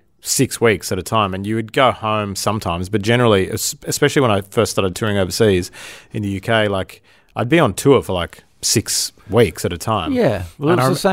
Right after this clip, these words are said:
Speaker 1: rem-, I
Speaker 2: with
Speaker 1: remember
Speaker 2: us
Speaker 1: this
Speaker 2: touring from Perth. You'd, you'd leave Perth and you wouldn't go
Speaker 1: Yes.
Speaker 2: home until all the shows were done.
Speaker 1: Exactly. I, I rem-, I've heard a lot about that from you and, and Kevin Temperley, but the, um,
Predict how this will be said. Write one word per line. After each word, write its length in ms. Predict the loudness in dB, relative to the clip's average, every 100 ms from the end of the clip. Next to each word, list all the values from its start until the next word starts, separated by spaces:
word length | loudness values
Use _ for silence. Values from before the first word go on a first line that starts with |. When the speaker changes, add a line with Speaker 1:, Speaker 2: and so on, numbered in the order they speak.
| 2
Speaker 1:
rem-, 40 |
I 40 | 2
Speaker 2:
with 60 |
Speaker 1:
remember 180 | 4 4
Speaker 2:
us 40 | 4
Speaker 1:
this 80 | 4
Speaker 2:
touring 200 | 4 2
from 220 | 0 -4
Perth. 360 | 0 0 -2 -4
You'd, 260 | -2 -2 0
you'd 180 | 0
leave 320 | 4 4 4 2
Perth 300 | 2 2 2
and 100 | 0
you 80 |
wouldn't 220 | 0 0 4
go 140 | 4
Speaker 1:
Yes. 160 | 4 2
Speaker 2:
home 280 | 2 2
until 300 | 0 0 0
all 260 | 0 2 2
the 80 | 2
shows 300 | 0 0 0
were 80 | -2
done. 380 | -2 -2 -6 -14 _ _ _ _ _ -6
Speaker 1:
Exactly. 560 | -4 0 -2 0 -2
I, 100 | 0
I 20 | -2
rem-, 280 | -2 0 0
I've 300 | 0 -4 -2
heard 320 | 2 2 2
a 80 | 2
lot 160 | 2
about 160 | 2 0
that 160 | -2
from 160 | -2 0
you 100 | 2
and, 160 | 0 -4 -10 -18 -18 -20 _
and 240 | -4 -4 -2
Kevin 540 | 0 0 0 0 -2
Temperley, 440 | -2 0 2 4
but 240 | 4 2 0 _ -10
the, 360 | -2 2 4
um, 600 | 4 2 2 -4 -8 -12